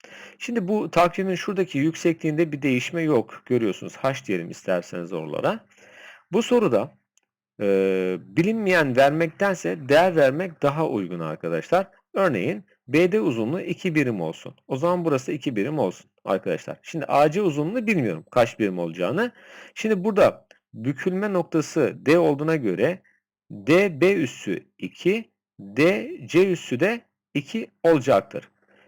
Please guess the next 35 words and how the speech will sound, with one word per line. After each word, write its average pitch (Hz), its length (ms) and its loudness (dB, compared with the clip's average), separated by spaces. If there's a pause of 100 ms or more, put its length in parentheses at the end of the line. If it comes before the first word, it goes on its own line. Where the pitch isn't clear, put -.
(120)
E, 117 120 -4
Pisagor'dan 185 540 2
arkadaşlar 160 480 2
şu 123 300 -8
B 156 220 4
C 170 280 0
üssü, 113 400 -6 (180)
B 143 100 4
üssü 147 220 -2
C 156 140 -2
üssü 147 260 -4
ne 175 40 0
olacaktır? 139 440 0 (100)
İki 156 220 -6
kök 107 240 -4
iki - 200 -10
olacaktır. 80 600 -8 (480)
Onu 151 400 0
şu - 180 -8
şekilde 107 560 -4 (640)
yapmaya 98 440 -2
çalışacağım. 90 640 -6 (340)
Diki 120 280 -8
de 113 80 0
indiriyorum 113 800 -2 (340)
buraya. 120 360 -2 (340)
Yani - 220 -4
kök - 260 -8
iki, 175 220 -12
kök 139 240 -2
iki - 180 -6
olacak. 90 300 -4 (140)
İkizkenarın 131 500 -8
yüksekliğini 143 520 -4
çizdim. - 340 -12